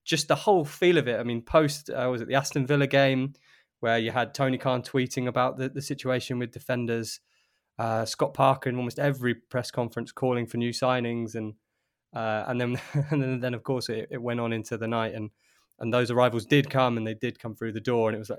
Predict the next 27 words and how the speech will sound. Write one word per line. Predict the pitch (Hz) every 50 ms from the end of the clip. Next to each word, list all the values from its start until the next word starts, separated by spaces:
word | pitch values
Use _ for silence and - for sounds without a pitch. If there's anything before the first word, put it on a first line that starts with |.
| - 120
there | 113 123 117
was | 113 107 107
that | 113 107 - -
sort | - 139 - 113
of | 101 104
relief. | 110 113 135 143 120 101 - _ _ _ _ _ _ _ _ _ _ _ _ _
Um, | - 131 127 123 120 120 120 135 - -
this | 175 170 -
year | 185 175 170 156
it | 156 143
was | 151 143 131 - 139
a, | 131 127 131 131 127 131 -
a | 139
sense | - - 139 131 127 - -
of, | 127 113
well, | 123 120 120 117 117 113 - _ _ _ _
you | - 113 107
know, | 107 104 101 - _ _ -
kind | 170 131
of | 107 101 -
job | - 139 123 - -
done, | 135 139 147 135
and | 117 113 113
it, | 120 131 131 - -
it | 143 143
sort | - 151 139 131
of, | 113 -